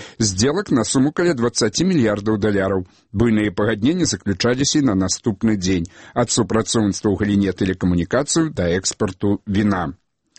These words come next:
У Інданезіі колькасць ахвяраў новага вывяржэння вулкану Мерапі на выспе Ява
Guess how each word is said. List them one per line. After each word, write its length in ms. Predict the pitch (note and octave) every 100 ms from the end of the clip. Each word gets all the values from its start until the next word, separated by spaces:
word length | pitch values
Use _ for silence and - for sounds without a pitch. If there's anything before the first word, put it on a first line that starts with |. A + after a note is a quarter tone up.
| - - - - - -
У 60 | C3+
Інданезіі 640 | D#3+ E3 F#3+ A3 D#3 B2
колькасць 400 | A#2 F#3+ F#3+ F3
ахвяраў 380 | D#3+ - D#3 D#3
новага 380 | C3+ C#3+ B2 C3
вывяржэння 560 | A#2+ A#2+ B2 A2 B2+ A#2+
вулкану 480 | A2 A2 - A#2 A2+
Мерапі 540 | A2 G#2 G2+ F#2+ F3
на 160 | D#3+ A2+
выспе 320 | G2+ - -
Ява 400 | G#2 G#2+ F#2+ F#2+